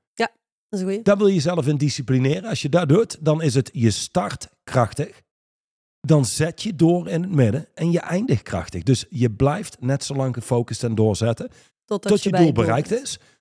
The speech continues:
Speaker 2: Dan komt het volgende. Dan heb je altijd van die mensen die, "Ja, nu heb ik mijn doel bereikt. Nu is het echt tijd om feest te vieren en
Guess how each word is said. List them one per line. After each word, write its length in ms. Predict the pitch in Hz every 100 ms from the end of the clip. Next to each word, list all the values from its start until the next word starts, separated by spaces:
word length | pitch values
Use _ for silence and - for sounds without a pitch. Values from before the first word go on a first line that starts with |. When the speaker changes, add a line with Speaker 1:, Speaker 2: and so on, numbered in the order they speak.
| _
Speaker 2:
Dan 120 | 151
komt 200 | - 185
het 100 | 127
volgende. 240 | - 160 226
Dan 80 | 165
heb 40 | 170
je 60 | 175
altijd 180 | 190 -
van 140 | 147
die 80 | 143
mensen 300 | 143 120 123
die, 200 | 123 104 _ _ _ -
"Ja, 240 | 117 123
nu 160 | 135 156
heb 100 | 208
ik 80 | 208
mijn 120 | 175
doel 200 | 175 180
bereikt. 360 | 143 131 110 110
Nu 180 | 185
is 100 | 233
het 120 | 185 202
echt 220 | 185 -
tijd 280 | 190 190 147
om 100 | 107
feest 400 | - 196 185 -
te 80 |
vieren 640 | 131 180 180 175 175 175 170
en 240 | 151 139